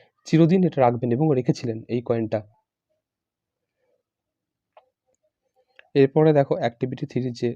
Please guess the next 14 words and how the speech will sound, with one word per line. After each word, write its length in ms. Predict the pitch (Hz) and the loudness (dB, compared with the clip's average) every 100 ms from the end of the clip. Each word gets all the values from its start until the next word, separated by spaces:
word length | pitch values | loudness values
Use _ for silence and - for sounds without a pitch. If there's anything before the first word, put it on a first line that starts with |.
| - | -10
সমাধান, 440 | - 117 117 113 127 _ _ _ _ _ _ _ _ _ _ _ | -8 -2 -2 -4 -8 _ _ _ _ _ _ _ _ _ _ _
তোমরা 200 | - 123 | -8 -4
দেখো 240 | 113 110 127 | -2 -2 -2
মন 200 | 120 113 | -4 -4
দিয়ে 140 | 131 - - | -8 -12 -12
এবং 320 | 120 110 110 _ _ _ _ _ | -8 -8 -10 _ _ _ _ _
খাতা 200 | 131 131 | -2 -2
পেন 160 | 143 | -2
নিয়ে 200 | 131 135 | -4 -4
এটা 180 | 123 117 117 _ _ _ _ - | -4 -6 -10 _ _ _ _ -4
নোট 100 | 127 | 0
ডাউন 200 | 127 113 | 0 -2
করে 160 | 107 104 | -4 -6
নেবে। 200 | 107 | -8